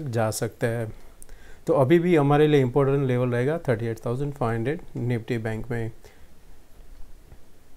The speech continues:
तो अब हम देख लेते हैं डेली स्टॉक यहाँ पे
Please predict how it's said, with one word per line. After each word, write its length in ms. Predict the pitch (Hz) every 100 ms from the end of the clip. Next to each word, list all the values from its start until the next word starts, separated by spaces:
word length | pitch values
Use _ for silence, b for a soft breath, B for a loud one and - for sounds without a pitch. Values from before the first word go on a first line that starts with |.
| - - - - - - - - - - - - - - b b -
तो 60 | 135
अब 120 | 143
हम 140 | 175
देख 260 | 196 185 185
लेते 220 | 175 180
हैं 340 | 175 175 120
डेली 280 | 120 123 151
स्टॉक 380 | 147 139 131 131
यहाँ 240 | 117 117
पे 100 | 123